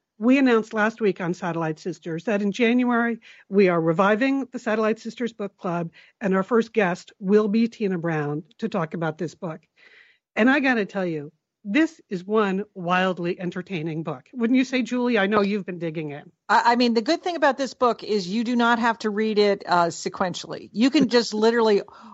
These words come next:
Speaker 2: open the book to page two oh six, and there's something boffo and juicy and interesting on it. Then you wanna flip back to page one seventy-seven.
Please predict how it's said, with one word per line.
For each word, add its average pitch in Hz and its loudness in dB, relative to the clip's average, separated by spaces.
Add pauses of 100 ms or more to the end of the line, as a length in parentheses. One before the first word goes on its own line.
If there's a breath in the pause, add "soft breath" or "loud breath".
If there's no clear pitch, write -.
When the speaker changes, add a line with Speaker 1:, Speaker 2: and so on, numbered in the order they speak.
(140)
Speaker 2:
open 240 4
the 240 4
book 185 0
to 202 -8
page 202 -4
two 226 0
oh 208 2
six, - -4
and 208 2
there's 214 2
something 233 -2
boffo 214 2
and 175 -8
juicy 240 -2
and 185 -2
interesting 190 -4
on 170 -4
it. - -8
Then 254 4
you 269 4
wanna 262 4
flip 247 0
back 220 2
to 220 -4
page 208 -2
one 214 0
seventy-seven. 220 2